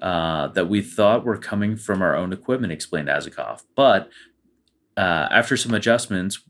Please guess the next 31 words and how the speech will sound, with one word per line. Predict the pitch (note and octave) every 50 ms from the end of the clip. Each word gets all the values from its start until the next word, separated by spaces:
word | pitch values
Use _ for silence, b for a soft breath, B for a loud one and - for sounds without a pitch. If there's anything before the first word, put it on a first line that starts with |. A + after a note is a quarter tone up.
| _ _ _ -
we | A#2 A2+
could | G#2+ - G#2 G#2
comprehend, | - - C3 B2 - C#3 A#2+ G2+ G2 F#2 F#2 F#2+ F#2
and | - - G2 G2
indeed, | F#2+ F2+ D#2+ E2 A2 B2 A#2 G2 D#2 D2+ -
the | - D#2+
sound | - - - G2 G2 A#2 C#3 C3
came | - - - G#2+ G#2 G#2 G#2
from | G#2+ - G#2 G2
the | F#2 E2+ A1
Earth's | C#2+ F2+ F#2 F#2 - -
interior. | F#2 F2 - - G#2 F#2+ E2+ - - - - _ B B B B B B B B B
We | A2 G#2
could | G#2+ G2+
hardly | F#2+ G2+ A2 A2 A#2 A#2+
believe | G2+ A2+ G#2+ G#2+ G#2+ G2
our | G#2 G2 F#2+
ears. | E2+ D2+ C2 - - - - -
We | - G#2 F#2
heard | G2+ G#2+ G2 -
human | - - B2+ C#3 C3+
voices | A2+ - A#2 A2 G2+ - - B1+ - -
screaming | - - - F#2 G2 G#2 G#2 G2+
in | G2 F#2
pain. | - - F#2 D#2+ C2+ G1+ G1+ - - _ B B B B B B B B
Even | - A#2+ A2+ A2+ B2+ C3 B2+ B2 A2
though | G#2+ G2+ F#2+ F#2 F#2 F2+ F2+
one | D2 B1 E2 G2 A2 A2+ B2
voice | A2 G#2+ G2+ G#2 G#2+ G#2 -
was | A2+ G#2 G#2+
discernible, | - G#2 F#2+ - - - G2 F#2 F#2+ F2+ E2+ D2 D2 C2 A#1+ B1+ -